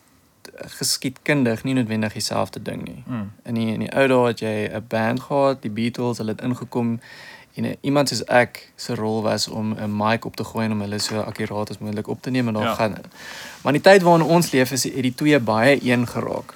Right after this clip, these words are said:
Speaker 1: So ek sal begin met dit. Ehm, so bands en artists,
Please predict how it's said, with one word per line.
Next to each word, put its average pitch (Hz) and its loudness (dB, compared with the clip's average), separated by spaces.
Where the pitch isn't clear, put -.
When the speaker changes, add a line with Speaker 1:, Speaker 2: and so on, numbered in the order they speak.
Speaker 1:
So - -8
ek 113 -4
sal 113 -4
begin 113 -4
met 107 -2
dit. - -8
Ehm, 107 -2
so - 0
bands 135 6
en 139 0
artists, 135 4